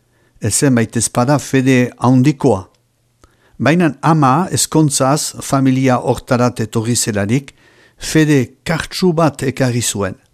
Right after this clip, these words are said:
Otoitz eta gogoeta, lekukotasun umil bezain barnakorra bizi zen Jean-Pierren etxean. Eta Jean-Pierrek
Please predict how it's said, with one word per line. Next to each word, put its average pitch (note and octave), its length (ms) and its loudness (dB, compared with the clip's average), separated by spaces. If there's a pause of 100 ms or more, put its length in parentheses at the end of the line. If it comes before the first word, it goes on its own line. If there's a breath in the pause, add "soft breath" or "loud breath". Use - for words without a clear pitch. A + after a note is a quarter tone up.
(680 soft breath)
Otoitz D3 540 0
eta A#2+ 200 -2
gogoeta, C#3 640 2 (720)
lekukotasun B2+ 920 0 (140)
umil D#3 460 4
bezain B2 600 -2
barnakorra C3+ 920 0 (360 soft breath)
bizi D3 340 0
zen C3+ 400 0 (100)
Jean-Pierren A#2 640 0
etxean. F#2 400 -6 (1000 soft breath)
Eta C3+ 300 0
Jean-Pierrek B2 720 -2